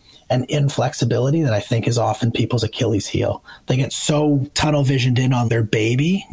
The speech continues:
that they don't see the forest through the trees or understand the need to pivot to do what your customers or the market needs you to do. And that comes down to a personality leadership trait.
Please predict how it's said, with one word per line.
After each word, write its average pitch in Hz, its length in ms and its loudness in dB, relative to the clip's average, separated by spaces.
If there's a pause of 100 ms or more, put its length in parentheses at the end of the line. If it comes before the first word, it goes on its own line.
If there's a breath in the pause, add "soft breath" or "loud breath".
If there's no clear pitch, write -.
that 139 140 0
they 131 100 2
don't 131 160 2
see - 160 0
the 127 80 2
forest 123 440 0
through 120 100 2
the 120 80 0
trees 127 400 0
or 123 80 2
understand 120 440 2
the 113 60 2
need 113 240 2
to 113 60 0
pivot 113 440 -2 (340)
to 127 100 0
do 127 200 0
what 127 120 2
your 107 100 0
customers 117 540 0
or 120 60 2
the 110 80 0
market 113 380 -2
needs 110 240 0
you 113 60 0
to 98 80 0
do. 87 320 -4 (580 loud breath)
And 139 140 2
that - 320 -4
comes 147 220 0
down 131 240 0
to 123 100 2
a 113 60 0
personality 117 1040 0
leadership 127 580 -2
trait. - 340 -4